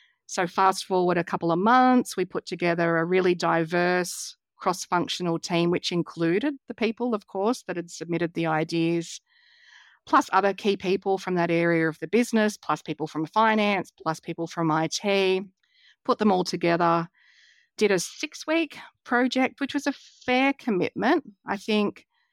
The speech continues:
that's something else I probably want to mention at this point, is to say to the business, "We want to take this bunch of people." There was twelve, so twelve people from different business units, and we want to take them away from their day-to-day,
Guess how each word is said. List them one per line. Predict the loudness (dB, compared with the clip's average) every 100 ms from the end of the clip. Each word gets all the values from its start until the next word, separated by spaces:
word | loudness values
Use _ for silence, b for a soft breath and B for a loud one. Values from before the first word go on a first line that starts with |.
| _ _ _ -6
that's | -6
something | -2 0
else | 2 0
I | -4 -10
probably | -8 -4 0 2
want | 2
to |
mention | 2 0 -2 -4
at | -4 -4
this | -8
point, | -6 0 2 2
is | 0
to | -6
say | -10 -2 0 2
to |
the | 0
business, | 0 0 0 -2 -2 0
"We | 0
want | 2
to | 0
take | -2 -2 -2 -4
this | -8 -4
bunch | -2 0 -2 -8
of | -8
people." | -4 -2 0 0
There | 2
was | -2 -6
twelve, | -6 -4 -2 -2 -4 -8
so | -6
twelve | -6 0 0 0
people | -2 -4 -2 -6
from | -2 0 0 -4 b b b b
different | -6 -2 -2 0
business | -2 -2 -6 -4
units, | -2 0 0 -2 -6 -20 b b b b
and | -2
we | 2
want | 2
to | 0
take | -2 -2
them | -2
away | 0 2 2
from | 0 0
their | 0 0
day-to-day, | 0 0 0 -4 -4 -2 0 0